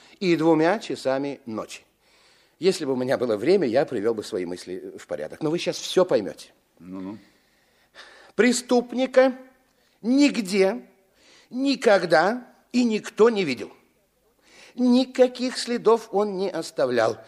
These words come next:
Speaker 1: несмотря на то, что полиция самых первых преступлений, совершённых им, была поднята на ноги. И несмотря на это,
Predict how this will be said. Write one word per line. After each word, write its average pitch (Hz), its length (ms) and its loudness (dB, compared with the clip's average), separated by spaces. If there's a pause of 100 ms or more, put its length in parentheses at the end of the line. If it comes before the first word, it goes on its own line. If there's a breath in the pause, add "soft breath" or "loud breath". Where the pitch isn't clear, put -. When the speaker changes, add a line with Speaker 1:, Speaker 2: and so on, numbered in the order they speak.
(240 loud breath)
Speaker 1:
несмотря 143 480 0
на 110 60 -8
то, 190 120 -2
что - 160 0
полиция 226 680 0 (420 soft breath)
самых 277 960 0
первых 180 640 2
преступлений, 190 880 -4
совершённых 113 640 -4
им, 82 220 -8 (320 soft breath)
была 104 240 0
поднята 110 380 -6
на 202 140 -6
ноги. 82 240 -14 (920 soft breath)
И 135 80 -6
несмотря 131 420 2
на 113 80 0
это, 233 400 2